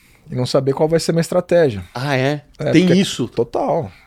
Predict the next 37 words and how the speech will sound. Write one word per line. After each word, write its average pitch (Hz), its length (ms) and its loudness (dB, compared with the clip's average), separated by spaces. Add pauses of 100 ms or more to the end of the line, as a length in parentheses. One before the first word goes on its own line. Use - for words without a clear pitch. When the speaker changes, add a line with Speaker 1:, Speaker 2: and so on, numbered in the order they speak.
(140)
Speaker 1:
Então 120 140 -4
eu 123 80 2
posso, 143 420 4
um, 135 640 2
um 120 140 -4
adversário 117 440 2
pode 123 180 0
chegar 120 240 2
lá 110 120 2
com - 80 -10
uma 127 140 0
câmera, 151 500 4
o 107 320 0
biomecânico 113 800 -2
do 104 140 -4
país 110 340 0
X, - 500 -4 (120)
fi-, - 320 -14
filmar, 143 600 2 (480)
saber 175 240 2
exatamente 156 420 4
o - 20 -18
que - 60 -4
eu 165 40 0
tô 165 60 0
fazendo. 175 360 2
Então 123 280 0
eu 127 80 0
nado, 127 300 0
dou 120 100 0
uma 117 120 -4
soltada 117 460 -2
no 113 80 -2
final, 135 460 2
na 113 100 -2
eliminatória, 113 480 -2
classifico. 131 1000 -2